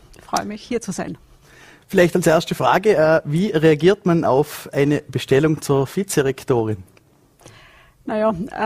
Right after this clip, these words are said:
Speaker 1: äh, das Ganze war sehr überraschend für mich
Speaker 2: Mhm.
Speaker 1: und insofern, ähm,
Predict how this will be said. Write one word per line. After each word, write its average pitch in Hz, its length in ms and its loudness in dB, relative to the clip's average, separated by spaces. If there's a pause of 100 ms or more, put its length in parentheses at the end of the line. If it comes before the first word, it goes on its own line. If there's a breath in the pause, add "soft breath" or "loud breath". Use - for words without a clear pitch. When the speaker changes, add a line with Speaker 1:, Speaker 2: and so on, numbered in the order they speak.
(140)
Speaker 1:
äh, 208 60 -2
das - 180 -6
Ganze 196 300 -6
war 196 160 -2
sehr 208 140 -2
überraschend 208 440 -2
für 247 100 -4
mich 247 360 -6
Speaker 2:
Mhm. 143 80 2
Speaker 1:
und 127 120 0
insofern, 202 720 -2
ähm, 196 1000 -2